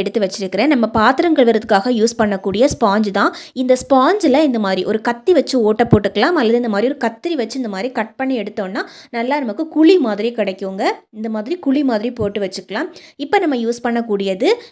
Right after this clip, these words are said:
பேக்கிங் சோடா. நம்ம சமையலுக்காக யூஸ் பண்ணக்கூடிய பேக்கிங் சோடால ஒரு கால் டீஸ்பூனுக்கு எடுத்துக்கலாம். இந்த ஸ்பாஞ்சுக்குள்ள இந்த மாதிரி வச்சு விட்டுக்கலாங்க.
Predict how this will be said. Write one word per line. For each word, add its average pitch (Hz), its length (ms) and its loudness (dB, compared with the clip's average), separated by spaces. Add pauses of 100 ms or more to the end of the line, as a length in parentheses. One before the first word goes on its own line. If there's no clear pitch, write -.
(140)
பேக்கிங் 311 520 4
சோடா. 196 320 -4
நம்ம 214 280 -2
சமையலுக்காக 247 680 0
யூஸ் 214 220 -2
பண்ணக்கூடிய 202 440 -2 (120)
பேக்கிங் 233 460 4
சோடால 196 400 0
ஒரு 240 80 -2
கால் 240 360 2 (100)
டீஸ்பூனுக்கு 226 540 -2
எடுத்துக்கலாம். 196 520 -4 (800)
இந்த 240 260 -2
ஸ்பாஞ்சுக்குள்ள 294 680 0
இந்த 226 220 -4
மாதிரி 190 220 -6
வச்சு 208 300 -4
விட்டுக்கலாங்க. 190 560 -6